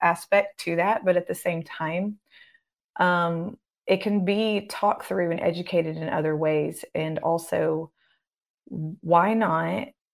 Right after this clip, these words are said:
let there be more fruit and more productivity in a meeting by allowing Holy Spirit to move across the room all at once,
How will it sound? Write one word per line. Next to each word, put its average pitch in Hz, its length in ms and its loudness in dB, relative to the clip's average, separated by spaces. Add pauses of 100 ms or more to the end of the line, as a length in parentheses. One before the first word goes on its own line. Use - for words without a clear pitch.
(180)
let 175 600 0
there 180 180 4
be 170 160 0
more 175 300 2
fruit - 500 -6
and 170 220 -2
more 170 240 4
productivity 170 840 -2 (100)
in 175 140 2
a 165 60 -2
meeting 170 440 -2
by 165 580 2
allowing 180 460 2
Holy 202 220 0
Spirit 175 380 0
to 175 100 -8
move 170 200 -2
across 220 400 2
the 175 120 -4
room 160 340 -4
all 208 200 4
at - 140 0
once, - 460 -8